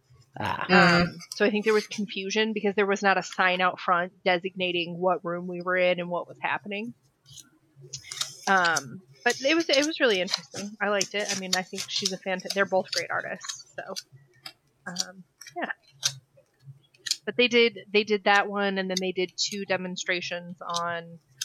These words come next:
Speaker 3: uh, her process and then something else. And then they also did one where they talked about, uh, as an artist working from home. So interesting things.
Speaker 1: Yeah. How many did you go to, Jess?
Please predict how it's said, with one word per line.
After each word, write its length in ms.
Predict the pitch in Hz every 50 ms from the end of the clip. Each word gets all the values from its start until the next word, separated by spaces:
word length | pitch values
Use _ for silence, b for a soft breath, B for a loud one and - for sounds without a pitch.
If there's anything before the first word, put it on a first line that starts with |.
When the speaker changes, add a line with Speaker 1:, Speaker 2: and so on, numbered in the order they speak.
| B B _ - -
Speaker 3:
uh, 120 | 180 175 170 - -
her 120 | 202 208
process 640 | - - 208 196 185 - - 202 180 175 175 - -
and 80 | 175
then 100 | 175 175
something 320 | - - 185 185 - 185 175
else. 240 | 175 175 170 165 - - -
And 120 | 185 175
then 100 | 175 175
they 100 | 180 180
also 240 | 175 170 170 - 190
did 180 | 180 175 175 143
one 140 | 175 175 170
where 140 | 170 170
they 80 | 170 170
talked 260 | - - - - 139
about, 260 | 139 175 170 165 165 - -
uh, 200 | 170 165 165 - - 180
as 140 | 190 196
an 80 | 190 - -
artist 260 | 170 170 170 170 - - _
working 280 | 180 175 - _ - 196 -
from 140 | - 185 175
home. 220 | - - - - 208 - - - _
So 160 | - - 208 - - - - - _ _ _ _ _ _ _ - - - _ _ _ - - _ - - - - _ - - - - - -
interesting 460 | 196 185 175 - 190 - _ - 208 196 180 -
things. 240 | 233 233 233 240 - - - - - _ _ _ _ _ - -
Speaker 1:
Yeah. 340 | - 101 123 160 160 123 - - _ _ - _ _ _ - _ _ b b b b b b b - -
How 100 | 147 156
many 120 | 156 147
did 140 | 135 135 135
you 60 | 139
go 100 | 135 123
to, 140 | - 135 113
Jess? 320 | 123 123 120 - - -